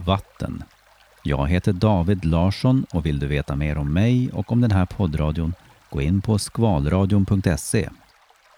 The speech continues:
Du hittar även Skvalradion på Facebook och Twitter. Det här programmet ska handla om Mälaren och även om du inte har någon direkt koppling till landets tredje största sjö så tycker jag att programmet innehåller en hel del allmän kunskap om vatten.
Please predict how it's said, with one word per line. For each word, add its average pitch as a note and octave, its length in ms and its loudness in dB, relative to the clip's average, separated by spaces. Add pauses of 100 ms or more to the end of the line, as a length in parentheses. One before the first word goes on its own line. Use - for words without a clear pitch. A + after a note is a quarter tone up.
(320)
Du - 60 -2
hittar D2+ 260 0
även D2+ 240 0
Skvalradion G2+ 680 2
på - 160 -6
Facebook A#2 640 -2
och B2+ 140 0
Twitter. - 500 -6 (1080)
Det B2+ 60 2
här D3 140 2
programmet D2 460 -2
ska - 120 -2
handla D#2+ 280 0
om E2 160 2
Mälaren E2 680 0 (420)
och - 220 -8
även D2 380 -2
om A2 120 2
du A2+ 80 2
inte G#2 180 0
har G2 120 0
någon F#2+ 180 2
direkt B2 320 -2
koppling F2 460 -2
till A#2 140 -2
landets F#2+ 400 0
tredje F2+ 420 -2
största E2 400 -4
sjö B1+ 300 -6 (220)
så C3 140 -6
tycker C3 220 -2
jag B2 40 0
att - 60 -8
programmet F#2 440 0
innehåller E2+ 460 0
en D#2+ 120 0
hel B2 240 0
del F#2 200 0
allmän E2 360 -2
kunskap E2 520 -4
om F2 140 -4
vatten. - 460 -8